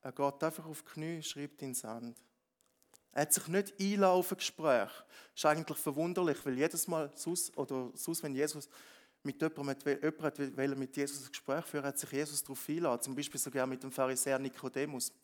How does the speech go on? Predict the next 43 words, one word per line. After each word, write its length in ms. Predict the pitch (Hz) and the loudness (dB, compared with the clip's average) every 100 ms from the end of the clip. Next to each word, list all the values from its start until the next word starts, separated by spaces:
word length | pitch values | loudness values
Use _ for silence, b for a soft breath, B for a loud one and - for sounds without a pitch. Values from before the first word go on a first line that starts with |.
| - | -4
mitten 240 | 147 - | -2 -2
in 60 | 135 | 0
der 80 | |
Nacht. 400 | 123 123 - - B B B B B B B - | -2 -4 -8 -20 B B B B B B B -4
Wenn 80 | |
es 80 | 135 | 0
jemand 240 | 180 - 151 | 2 2 4
ernst 320 | 160 202 - | 4 4 0
gemeint 360 | 202 202 202 | 2 2 2
hat, 360 | - 123 - - _ _ _ _ - - | -2 -2 -6 -20 _ _ _ _ -18 -8
hat 160 | 135 | -2
sich 120 | - - | 0 0
Jesus 260 | 143 143 | 0 0
auf 80 | 135 | -4
ein 80 | 135 | -6
Gespräch 460 | - - 131 131 131 | -6 0 0 0 -4
eingelassen. 360 | 127 127 - | -4 -4 -4
Aber 220 | 117 135 | -4 -2
er 80 | 135 | -2
hat 80 | 147 | -4
natürlich 340 | 135 - 131 | -6 -8 -6
gesehen, 360 | - - 131 120 | -2 0 0 0
hey, 220 | 123 117 - b b b _ | -2 -4 -6 b b b _
die 100 | - | -6
wollen 120 | 127 120 | -4 -2
wir 100 | 113 | 0
eigentlich 420 | 117 123 127 - | 0 -2 -8 -8
nur 140 | 120 123 | -6 -4
Fallen 340 | 113 110 120 | -4 -4 -4
stellen. 320 | - 117 113 | -6 -6 -6
Und 180 | 120 120 B B B B B | -6 -10 B B B B B
wann 260 | - 151 208 | 4 4 6
er 60 | |
genau 300 | 214 196 185 | 4 4 6
in 60 | 190 | 6
den 60 | 175 | 4
Sand 340 | 143 170 190 | 4 4 0
geschrieben 340 | - 185 170 | 0 0 0
hat, 400 | 160 165 165 - | 0 0 -2 -10
wissen 320 | 131 135 - 131 | 0 2 4 2
wir 80 | |
nicht. 440 | 123 123 160 180 - _ - B B B B B B B B - | 0 0 -2 -4 -14 _ -20 B B B B B B B B -8
Ähm, 460 | 127 123 120 127 | -6 -6 -8 -12